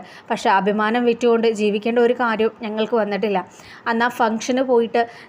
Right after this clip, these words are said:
നിങ്ങൾ എന്താ കാണിച്ചു കൂട്ടിയത്? നിങ്ങളുടെ കൂത്താട്ടം മുഴുവൻ എന്നെ കാണിച്ചില്ലേ? അത് കയറി, അത് കഴിഞ്ഞ് ആ ഹൗസ് ഓണർ വന്ന് എന്തൊക്കെ അനാവശ്യങ്ങളാണ് എന്നെ പറഞ്ഞത്.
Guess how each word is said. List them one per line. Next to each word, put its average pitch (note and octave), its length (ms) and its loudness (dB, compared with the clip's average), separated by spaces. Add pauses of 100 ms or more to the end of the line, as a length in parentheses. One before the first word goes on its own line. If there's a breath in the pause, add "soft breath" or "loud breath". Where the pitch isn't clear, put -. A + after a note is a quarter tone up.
നിങ്ങൾ C4+ 220 0
എന്താ B3 320 0
കാണിച്ചു A#3 360 0
കൂട്ടിയത്? G#3+ 440 0
നിങ്ങളുടെ G#3+ 280 0
കൂത്താട്ടം C4 580 0
മുഴുവൻ B3+ 400 4
എന്നെ A#3+ 200 -4
കാണിച്ചില്ലേ? G#3+ 580 -2 (360 loud breath)
അത് A#3 160 4
കയറി, A#3+ 440 2
അത് B3 240 2
കഴിഞ്ഞ് A#3 300 2
ആ A#3 140 -4
ഹൗസ് B3+ 460 -4
ഓണർ B3+ 280 0
വന്ന് A#3 240 -2 (340 loud breath)
എന്തൊക്കെ C#4+ 440 0
അനാവശ്യങ്ങളാണ് B3+ 760 0
എന്നെ A#3 220 -2
പറഞ്ഞത്. G#3+ 380 0